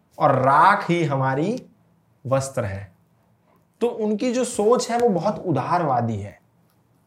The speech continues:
और नागा साधु तो बहुत बड़ी आपने बात कर दी। जब बैन बाबा यानी जो स्विट्जरलैंड वाले बाबा थे,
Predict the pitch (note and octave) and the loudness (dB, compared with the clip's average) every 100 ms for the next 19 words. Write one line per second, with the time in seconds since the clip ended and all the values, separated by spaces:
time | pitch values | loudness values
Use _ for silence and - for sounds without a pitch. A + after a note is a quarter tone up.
0 | _ _ - D#3+ D#3+ D#3+ F#3 A3 G3+ F#3+ | _ _ -2 0 2 2 2 0 2 2
1 | G3+ G#3 A3+ A3 - D#3 D#3 F#3+ E3+ E3 | 2 2 2 2 0 -2 2 2 4 4
2 | G#3+ G#3 - E3+ F3 F#3 D#3 D#3+ - D3+ | 4 0 0 0 0 2 4 2 2 0
3 | D#3 G3 G3+ C3+ - F#3+ E3+ D#3+ D#3+ D3+ | 0 0 0 2 0 2 4 4 4 2
4 | D#3 D#3+ E3 E3 D3+ F#3 F3+ F3 E3 E3 | 0 -2 -2 -2 0 0 0 -2 0 0
5 | D#3 C#3+ C#3+ C3+ C3 D#3+ | 4 4 6 2 2 0